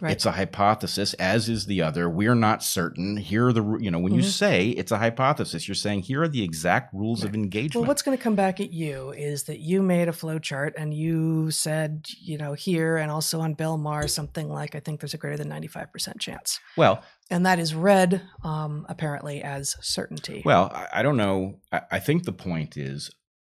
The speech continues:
Speaker 2: those who are making this want to make a general explanation of why they were on the wrong side,
Speaker 1: Right,
Speaker 2: right?
Speaker 1: of course.
Speaker 2: And to portray, you, basically to strawman anyone who is on the other side,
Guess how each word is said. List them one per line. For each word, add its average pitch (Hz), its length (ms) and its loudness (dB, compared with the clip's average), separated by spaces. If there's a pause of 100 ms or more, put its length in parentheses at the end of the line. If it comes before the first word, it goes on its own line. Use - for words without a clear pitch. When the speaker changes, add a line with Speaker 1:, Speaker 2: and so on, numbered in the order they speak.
(120)
Speaker 2:
those 120 360 -2
who 110 80 -4
are 95 120 0
making 92 340 -2
this 80 280 -6 (1000)
want 87 460 -4
to - 140 -8
make 90 280 -2
a 85 120 -6
general 113 800 -2
explanation 80 840 -6
of 76 120 -10
why 76 340 -4 (160)
they 85 480 -2
were 78 240 -8
on 78 160 -4
the 69 80 -8
wrong 67 320 -8
side, - 560 -12 (140)
Speaker 1:
Right, - 100 -8
Speaker 2:
right? 107 200 -4
Speaker 1:
of - 180 -16
course. 175 160 -6
Speaker 2:
And 90 160 0
to 101 80 -2
portray, 101 720 -2
you, 95 280 -6
basically 98 480 -4
to 85 120 -8
strawman 110 600 2
anyone 101 400 2
who 82 140 0
is 80 80 -4
on 73 140 -4
the 73 100 -4
other 117 180 -2
side, 62 440 -8